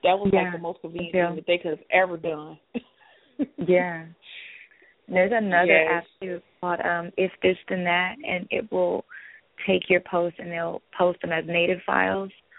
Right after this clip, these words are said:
Speaker 2: on your other pages. So it's
Speaker 1: Okay.
Speaker 2: not like the link, it's the actual file.
Speaker 1: Oh,
Speaker 2: So
Speaker 1: okay.
Speaker 2: that's pretty cool.
Speaker 1: And what is that, what is that called?
Speaker 2: If, If This Then That.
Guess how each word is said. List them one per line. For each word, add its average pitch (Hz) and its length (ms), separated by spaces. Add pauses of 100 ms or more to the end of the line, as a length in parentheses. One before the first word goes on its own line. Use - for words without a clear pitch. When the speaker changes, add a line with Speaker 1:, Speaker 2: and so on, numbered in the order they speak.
(320)
Speaker 2:
on 170 220
your 170 160
other 170 160
pages. 170 540 (1800)
So 247 60
it's 180 80
Speaker 1:
Okay. - 80
Speaker 2:
not 180 80
like 170 160
the 170 100
link, 170 300 (100)
it's 175 120
the - 120
actual - 480
file. 170 400 (1600)
Speaker 1:
Oh, 254 880
Speaker 2:
So - 80
Speaker 1:
okay. 285 460 (140)
Speaker 2:
that's 185 200
pretty 180 260
cool. - 140
Speaker 1:
And 214 180
what 311 100
is 285 100
that, 320 160 (640)
what 277 180
is 302 80
that 302 220
called? 330 400
Speaker 2:
If, 208 120 (600)
If 214 160 (120)
This 202 260
Then 185 280
That. 180 280